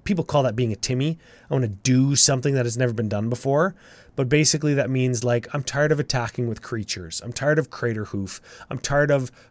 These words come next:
comboing to win. I wanna do something in a way that is, is unique to me and a challenge,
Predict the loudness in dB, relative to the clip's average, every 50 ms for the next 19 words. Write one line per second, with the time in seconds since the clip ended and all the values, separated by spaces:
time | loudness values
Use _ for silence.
0 | _ _ -10 -4 -2 0 0 0 2 2 2 2 0 0 -2 -4 -4 -4 -2 -4
1 | -4 -4 -6 -6 -2 0 0 2 2 2 0 0 0 0 0 0 2 2 2 2
2 | 2 0 0 0 -2 -2 0 0 -2 -2 -2 -2 -2 -2 -4 -4 -4 -4 -4 -4
3 | -6 -8 -12 _ _ _ _ _ _ _ _ _ _ _ _ _ _ _ _ -4
4 | -2 -2 0 -2 -2 -2 -2 -2 -2 -4 -4 -4 -4 -4 -4 -6 -8 -4 -2 0
5 | 0 2 0 0 0 -2 -2 -2 0 0 0 0 0 0 -2 -2 -2 0 2 4
6 | 4 4 2 2 0 2 2 0 -2 -4 -8 -12 -12 -14 -14 -14